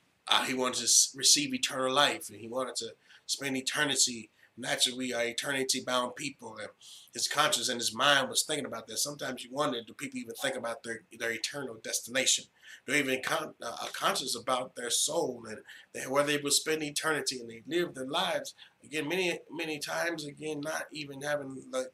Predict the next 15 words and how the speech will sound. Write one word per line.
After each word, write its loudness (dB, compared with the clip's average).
thought 2
of -2
dying 0
on 2
their 2
minds. -4
We 2
don't 2
go 2
around 4
thinking -10
we're -10
gonna -6
die, 4
but -8